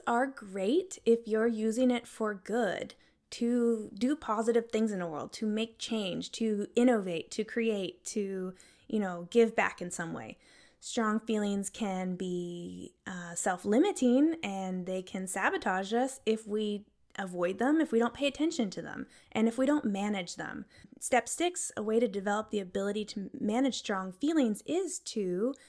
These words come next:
pay attention to them, to notice them, right? However, the second part of this is developing the ability to manage strong impulses. Most of us, when we get strong feelings,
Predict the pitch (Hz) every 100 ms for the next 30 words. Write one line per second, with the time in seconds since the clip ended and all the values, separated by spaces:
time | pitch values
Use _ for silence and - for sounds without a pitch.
0 | _ - 285 320 311 359 285 214 175 165
1 | 156 180 240 233 254 277 - 160 151 -
2 | 104 - _ _ _ 214 285 - - 226
3 | 226 208 190 - 392 508 370 - 208 196
4 | 180 185 202 - 208 202 190 185 208 202
5 | 202 208 214 208 202 190 175 185 185 196
6 | 208 - 269 240 185 175 185 185 - -
7 | - - 302 190 175 180 - 247 349 359
8 | 262 208 - 190 170 165 175 - - _
9 | _ - - 240 226 214 214 - 269 359
10 | 403 285 262 247 240 - 226 208 240 240
11 | 196 190 214 269 269